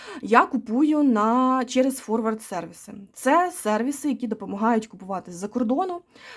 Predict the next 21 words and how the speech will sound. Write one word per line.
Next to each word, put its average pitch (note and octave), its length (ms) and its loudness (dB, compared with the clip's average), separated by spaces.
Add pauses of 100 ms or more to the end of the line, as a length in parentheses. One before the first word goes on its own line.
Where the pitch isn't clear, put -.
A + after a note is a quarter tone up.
(160)
і F4 100 0
переправляти A#3 840 0
посилки A#3 460 -2
в G3 80 -6
Україну, G#3+ 520 -6
тому F#3+ 260 -10
що F3 460 -6 (140)
в E3+ 40 -10
зв'язку G3+ 600 -2
спочатку E3 760 -8 (180)
через C#4 380 -2
ковід, A#3 500 0 (440)
потім F3+ 520 -6
через F3 440 -6
те, G#3 220 0
що A3+ 280 0
у A3+ 100 4
нас A3+ 260 2
почалося A3+ 540 -2
повномасштабне A#3+ 720 0
вторгнення, A3 720 -2